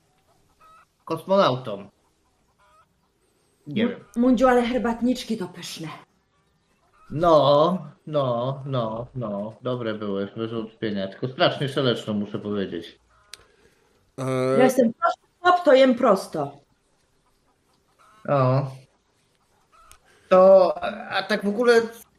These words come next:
Speaker 1: o co chodzi z tym całym pomórnikiem? Bo towarzysz powiedział, że
Speaker 2: Komórnikiem?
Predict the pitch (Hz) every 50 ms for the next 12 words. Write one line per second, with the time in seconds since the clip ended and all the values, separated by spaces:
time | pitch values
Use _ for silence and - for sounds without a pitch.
0 | _ _ _ _ _ _ _ _ _ _ _ _ _ _ _ _ _ _ _ _
1 | _ _ _ _ _ _ 640 311 _ _ _ _ _ _ _ _ _ _ _ _
2 | - 202 226 226 - 233 190 185 180 175 165 165 156 - 170 156 147 - 151 151
3 | 151 139 131 147 147 147 139 131 123 127 120 - - 117 107 107 107 107 104 120
4 | 135 135 135 139 139 135 135 - 160 156 156 156 151 151 147 - - - 156 151
5 | 151 151 143 143 139 285 285 302 302 294 262 277 277 254 - - 330 427